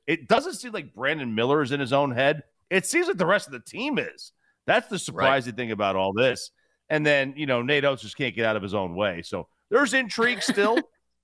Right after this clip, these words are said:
Speaker 1: There's still intrigue there. It's, it doesn't have nearly as much. If, if Bama had, say, two losses,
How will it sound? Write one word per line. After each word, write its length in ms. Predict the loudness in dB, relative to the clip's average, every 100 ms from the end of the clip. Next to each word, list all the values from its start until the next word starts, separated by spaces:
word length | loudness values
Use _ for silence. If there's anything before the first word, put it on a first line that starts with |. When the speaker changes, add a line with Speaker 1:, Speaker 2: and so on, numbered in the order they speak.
| -8
Speaker 1:
There's 160 | -6 0
still 240 | 2 2
intrigue 440 | 0 -2 -2 0
there. 320 | 2 2 2 -2
It's, 240 | -8 -10 -8
it 80 | -4
doesn't 220 | -2 2
have 180 | 2 2
nearly 300 | 2 4 2
as 160 | 2
much. 280 | 2 0 0
If, 120 | -4
if 160 | -4 -4
Bama 320 | 0 2 2
had, 240 | 2 0 0
say, 140 | -4
two 260 | -6 -8 2
losses, 540 | 4 2 -2 -12